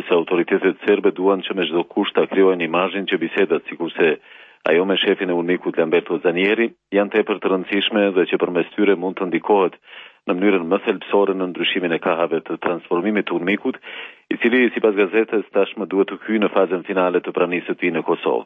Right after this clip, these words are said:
Në këtë kontekst, gazeta thekson se mënyra e vetme që unmiku të ikë grackave të rëndomta të përfaqësuesve të Beogradit zyrtar është që ai të jetë krejtësisht transparent veçmas me liderët institucional të Kosovës për përmbajtjen e këtyre bisedimeve në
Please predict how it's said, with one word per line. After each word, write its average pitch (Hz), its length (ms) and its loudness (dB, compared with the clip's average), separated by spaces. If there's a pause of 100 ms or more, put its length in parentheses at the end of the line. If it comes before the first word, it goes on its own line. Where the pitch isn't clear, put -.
Në 95 160 0
këtë 120 160 0
kontekst, 104 400 0
gazeta 98 400 2
thekson 98 400 -2
se 104 100 -2
mënyra 101 320 2
e 85 140 0
vetme 98 240 -6
që 92 160 -6
unmiku 95 320 -2
të 87 260 -2
ikë 85 240 -10
grackave 90 460 2
të 85 100 -6
rëndomta 87 400 0
të - 140 -16
përfaqësuesve 87 580 0
të 73 80 -4
Beogradit 82 480 0
zyrtar 101 480 0 (460)
është 95 200 0
që 107 80 4 (200)
ai 101 120 0
të 104 160 0
jetë 98 180 -2
krejtësisht 107 420 -2
transparent 90 640 -2
veçmas 87 440 -2
me 80 120 -4
liderët 87 400 0 (400)
institucional - 720 -4
të - 120 -10
Kosovës 107 440 0 (380)
për 76 140 -4
përmbajtjen 101 460 -2
e 107 60 -4
këtyre 107 220 -2
bisedimeve 85 560 -4
në 71 80 -4